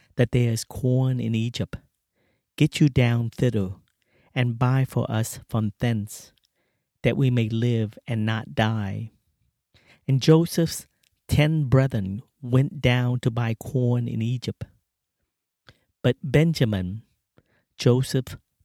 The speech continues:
brother, Jacob sat not with his brethren. For he said, "Lest peradventure mischief befall him." And the sons of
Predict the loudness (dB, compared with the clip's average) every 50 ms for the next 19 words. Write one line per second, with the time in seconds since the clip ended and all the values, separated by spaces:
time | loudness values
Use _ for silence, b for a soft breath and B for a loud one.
0 | _ _ 4 4 4 2 -2 -6 -8 -8 -12 _ _ _ _ _ 0 0 0 0
1 | -4 -6 -6 -8 -14 _ -16 -6 -4 -4 -4 -2 -4 -2 -2 -2 -4 -6 -8 _
2 | -2 -2 -2 0 0 -2 -4 -4 -4 -2 0 0 0 0 -2 -4 -6 -6 -10 -12
3 | _ _ _ _ _ _ _ _ _ _ _ _ _ _ _ _ _ _ _ _
4 | _ _ -8 0 0 2 2 2 0 -2 -2 -2 -2 -2 -2 -4 -8 -12 -18 _
5 | _ _ _ _ b b b b b b 0 2 2 2 0 -2 -10 -14 -18 _
6 | _ _ _ _ _ _ _ _ 2 2 4 4 2 -2 -2 -2 -2 -2 0 -2
7 | -2 -2 -2 -2 -4 b b b b b b b 2 4 4 4 4 2 -2 -4
8 | -4 -2 0 0 -2 -2 -6 -14 -20 _ _ _ _ -4 -4 -2 -2 -2 0 0
9 | 0 0 -2 -4 -6 -6 -6 -6 -8 -10 -12 -16 _ _ _ _ _ _ _ _
10 | _ _ _ b b b b b b b 2 4 4 4 2 2 2 2 2 2
11 | 0 0 0 0 0